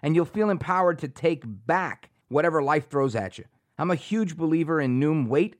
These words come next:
so I'm really excited to try this Noom Mood app. With Noom Mood, you'll take back your journey, your mental wellness, one step at a time. Plus, they have this guided approach that teaches you how to shift your mindset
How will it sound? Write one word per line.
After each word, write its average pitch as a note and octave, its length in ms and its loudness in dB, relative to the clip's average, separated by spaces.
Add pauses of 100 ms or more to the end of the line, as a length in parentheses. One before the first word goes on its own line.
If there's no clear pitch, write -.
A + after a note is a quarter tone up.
so - 160 -6
I'm D3 180 -2
really A3 200 4
excited D3+ 500 -2
to B2+ 200 0
try D3 360 0
this B2+ 220 -4
Noom C3 560 4
Mood B2 420 4 (140)
app. - 260 -10 (260)
With E3+ 200 2
Noom A#3 220 4
Mood, G#3+ 360 2
you'll F#3+ 220 4
take A3 360 -8
back F3 360 -2
your C#3+ 160 -2
journey, G3+ 420 0
your C#3 180 0
mental D#3+ 400 0
wellness, F3+ 520 0 (240)
one C4+ 180 -4
step C#4+ 320 -4
at C4+ 60 0
a C4+ 80 -2
time. C#4 320 -6 (120)
Plus, B3 180 -2
they A#3 160 4
have A#3+ 140 -2
this D#3+ 140 0
guided G#3 340 2
approach F3+ 540 2 (220)
that E3 160 0
teaches A3 320 -2
you G#3+ 80 4
how G3 100 2
to F3 80 2
shift - 420 -2
your F3 120 4
mindset E3+ 640 2